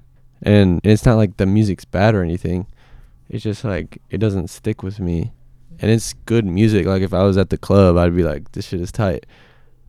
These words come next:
And everyone's different. Some, some, that might do that for somebody, you know what I mean? But for me, all the songs that I like that aren't mine are, like, v-,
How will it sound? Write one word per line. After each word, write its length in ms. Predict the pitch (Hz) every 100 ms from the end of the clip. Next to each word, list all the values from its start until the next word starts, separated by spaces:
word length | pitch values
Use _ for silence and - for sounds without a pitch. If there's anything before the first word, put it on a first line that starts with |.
| - - - -
And 280 | - 104 95
everyone's 340 | 104 131 113 92
different. 420 | 98 - 85 76
Some, 180 | 107 101
some, 260 | - 104 - -
that 140 | 104
might 220 | 110 82
do 120 | 98
that 220 | 104 87 -
for 100 | 92
somebody, 400 | - 85 82 85
you 120 | 87
know 120 | 90
what 80 | 90
I 40 |
mean? 160 | 92 92 - - - - -
But 120 | - 101
for 140 | 98
me, 420 | 95 104 107 95 - - - - - - - - - - -
all 120 | -
the 80 | 120
songs 260 | - 104 101
that 80 | 95
I 100 | 104
like 380 | 101 82 82 - _ _ _ - -
that 120 | 90
aren't 200 | 90 85
mine 300 | 85 87 98
are, 100 | 110
like, 220 | 87 80 -
v-, 200 | 85